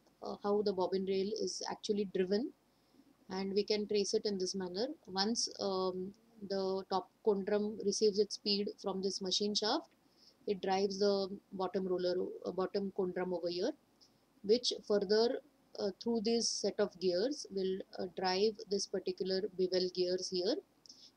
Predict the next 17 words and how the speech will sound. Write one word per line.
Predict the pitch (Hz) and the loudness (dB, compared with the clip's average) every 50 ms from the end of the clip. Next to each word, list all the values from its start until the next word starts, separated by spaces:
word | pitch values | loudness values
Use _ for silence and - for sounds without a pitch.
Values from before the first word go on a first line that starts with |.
| _ | _
which | - 190 - | -4 -2 0
is | 208 190 | 0 0
there | 180 196 190 190 202 | 0 0 2 2 0
on | 190 196 | 0 0
this | 208 202 - | -2 -2 0
vertical | - 180 175 - 175 - 190 190 190 202 - - | -2 -2 -4 -4 -4 -2 -2 -2 -2 -4 -6 -6
shaft. | - - - - 175 226 294 294 - - - _ _ _ _ _ _ _ _ _ _ _ _ - - - | -6 -6 -4 -2 -2 -2 -2 -4 -8 -14 -20 _ _ _ _ _ _ _ _ _ _ _ _ -14 -10 -6
And | 196 190 | -6 -2
we | 190 202 | -2 -2
can | 196 214 202 202 | 0 0 -2 -2
see | - 226 214 202 | -2 -4 -4 0
this | 190 220 208 - - - 202 | 0 0 0 0 -4 -6 -4
gear | 185 196 202 196 202 208 208 - - 180 - | 2 4 4 6 6 4 2 0 -4 -2 0
D | 214 214 220 240 - | 0 0 2 0 2
over | - 208 196 196 190 | 2 2 4 4 2
here, | 190 185 185 214 285 339 330 - _ _ - | 2 2 2 0 0 -4 -8 -14 _ _ -6
which | 185 190 - - | -4 -4 -4 -4